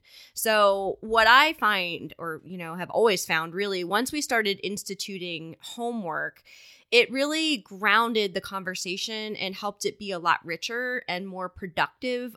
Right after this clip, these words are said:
overall on the other side, because you can manage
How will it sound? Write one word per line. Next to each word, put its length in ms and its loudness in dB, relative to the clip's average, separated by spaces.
overall 800 -2
on 140 0
the 100 -6
other 200 -6
side, 560 -4
because 640 -4
you 200 6
can 260 -2
manage 800 -2